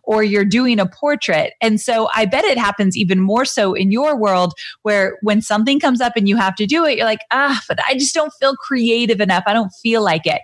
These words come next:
So I do this as well. And the minute I hear that, it's like my trigger now, I think, procrastination protocol, which is basically what I need to do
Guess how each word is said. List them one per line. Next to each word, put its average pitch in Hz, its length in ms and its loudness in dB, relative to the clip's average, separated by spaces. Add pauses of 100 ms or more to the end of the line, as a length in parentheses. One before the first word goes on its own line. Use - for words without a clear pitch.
(200)
So 277 160 0
I 294 200 0
do 311 160 0
this 240 220 0
as 190 160 -2
well. 156 320 -2 (380)
And 226 100 2
the 226 60 2
minute 294 560 2
I 262 160 2
hear 220 380 0
that, 160 320 2
it's - 100 -6
like 208 160 -2
my 185 200 2
trigger 220 480 0
now, 147 460 2 (260)
I 196 120 0
think, 180 440 -2 (140)
procrastination 254 880 0 (120)
protocol, 160 720 -2
which 233 180 0
is 202 160 2
basically 208 1300 0 (260)
what 233 520 0
I 247 200 2
need 226 280 2
to 226 100 2
do 170 420 2